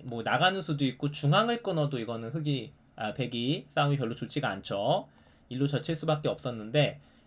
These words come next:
가만히 늘어두고요. 백이 일로 연결할 때 딱 끊어버리니까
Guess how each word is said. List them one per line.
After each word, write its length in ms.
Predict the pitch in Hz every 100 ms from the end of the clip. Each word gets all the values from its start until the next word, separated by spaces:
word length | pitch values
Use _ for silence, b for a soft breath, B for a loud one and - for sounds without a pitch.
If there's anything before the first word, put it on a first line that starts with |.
| _
가만히 400 | - 156 202 175
늘어두고요. 800 | 131 160 135 107 107 101 156 - - _ _
백이 240 | 156 147
일로 220 | 156 139 143
연결할 460 | 120 139 151 131
때 120 | 147
딱 180 | 170 208
끊어버리니까 960 | 294 285 262 202 131 113 - 156 123